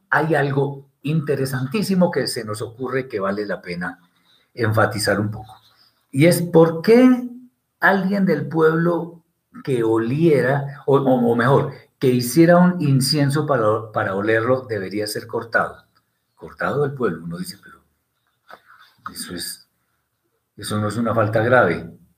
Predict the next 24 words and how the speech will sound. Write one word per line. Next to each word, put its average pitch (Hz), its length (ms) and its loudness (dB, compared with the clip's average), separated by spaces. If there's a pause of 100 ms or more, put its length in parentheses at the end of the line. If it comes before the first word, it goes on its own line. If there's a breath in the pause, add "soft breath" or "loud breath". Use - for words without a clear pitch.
(520)
¿Por 107 160 -6
qué 117 120 -2
me 107 80 -2
van 104 120 -2
a 110 80 -2
cortar 95 280 -6
del 104 120 -6
pueblo?". 92 280 -4
Bueno, 107 300 -2
es 98 100 -8
que 135 160 -6
nosotros 117 520 -4
no 117 200 -4
debemos 110 580 0
ver 101 360 -4 (3000)
que, 107 800 -4
que 113 120 -2
una, 131 440 2
una, 120 460 0
una 117 300 -2
falta 120 840 0
humanamente 110 640 -4
para 98 260 -2
nosotros 98 580 -8